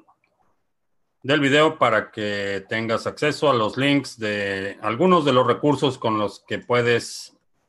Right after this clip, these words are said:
guardar tus monedas, aprender más y apoyar a este canal. También, eh, código de descuento para la descri-, ah, la conferencia,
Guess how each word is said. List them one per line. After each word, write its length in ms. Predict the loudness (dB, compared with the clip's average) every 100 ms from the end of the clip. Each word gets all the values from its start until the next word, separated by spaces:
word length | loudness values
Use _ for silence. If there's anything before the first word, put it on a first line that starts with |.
| _ _ _ _ _ _ _ _ _ _ _ _ _ _ _ _ -14
guardar 560 | -2 2 4 2 2 0
tus 380 | 0 0 -2
monedas, 1000 | -4 2 4 4 4 4 4 2 -6 -12 -4
aprender 480 | -4 -2 -2 0 2
más 640 | 2 0 -2 -10 -16 -16
y 440 | -10 -6 -4 -4 -4
apoyar 580 | -4 -4 0 0 -2 -10 _ _ -8
a 160 | -6
este 520 | -6 -8 -4 -4 -4 _ -8
canal. 520 | -4 -2 -2 -4 -10 -8
También, 640 | -6 -4 -4 -2 -4 -6 -6
eh, 460 | -6 -6 -8 -12 _ _ _ _ _ _ _ _ _ _ _
código 300 | -2 2 2
de 100 | 0
descuento 380 | -2 -2 0 0
para 200 | -2 -2
la 180 | -4 -6
descri-, 320 | -8 -14 -12
ah, 380 | -8 -6 -8 -10 _ _ _ _ _ _ _
la 260 | -2 -2 0
conferencia, 800 | -2 2 2 2 0 0 -2